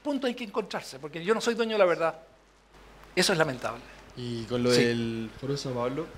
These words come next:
Speaker 2: eh, o sea, entendí un poco como tu postura política y todo, y sobre este foro que hicieron la gente de ideología izquierda, etcétera y demás,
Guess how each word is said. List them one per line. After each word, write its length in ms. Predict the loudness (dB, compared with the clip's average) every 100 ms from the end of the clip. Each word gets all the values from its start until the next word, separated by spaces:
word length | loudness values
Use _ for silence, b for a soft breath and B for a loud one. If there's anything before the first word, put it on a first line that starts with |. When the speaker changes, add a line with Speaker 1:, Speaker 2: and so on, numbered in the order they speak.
| -16 -16 -20 -8
Speaker 2:
eh, 720 | -2 0 0 0 -4 -4 -6 -10
o 40 | -8
sea, 380 | -6 -6 -8 -10
entendí 260 | -8 -4
un 60 | -2
poco 220 | 2 2
como 200 | 2 0
tu 80 | -6
postura 280 | -10 -6 -4
política 300 | -2 -2 -2
y 40 |
todo, 180 | -2 -2 -6 B B B B -10
y 340 | -4 -2 -2 0
sobre 280 | 0 2
este 220 | 0 -2 -4
foro 280 | 0 2 2
que 60 |
hicieron 520 | 0 0 0 -2 -4
la 80 | -6
gente 280 | -8 -12 -8
de 360 | -6 -6 -6 -8
ideología 360 | -10 -8 -6
izquierda, 600 | -6 0 2 2 0 0
etcétera 420 | -2 -2 0 2
y 40 | 0
demás, 200 | 0